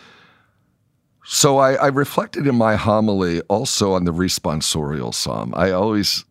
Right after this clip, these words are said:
think of this with the Chrism Mass, Psalm eighty-nine, where God says, "I have found David, my servant. With my holy oil, I have anointed him,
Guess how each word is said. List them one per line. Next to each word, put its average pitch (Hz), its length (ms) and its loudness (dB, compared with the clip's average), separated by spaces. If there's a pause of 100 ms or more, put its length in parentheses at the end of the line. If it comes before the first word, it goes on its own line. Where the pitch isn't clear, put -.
think 95 220 0
of 78 120 -4
this - 420 -4 (120)
with 82 180 -8
the - 60 -20
Chrism 95 360 -2
Mass, 82 320 0 (580)
Psalm 101 300 2
eighty-nine, 92 680 2 (120)
where 87 340 0
God 87 380 0
says, 85 420 0 (100)
"I 95 140 2
have 98 240 0
found 95 680 0 (460)
David, 85 560 -2 (100)
my 71 160 -6
servant. 71 600 -4 (400)
With 101 260 2
my 92 220 4
holy 117 520 0 (160)
oil, 95 560 -2 (480)
I 90 240 2
have 85 300 -4
anointed 73 640 -6
him, - 280 -12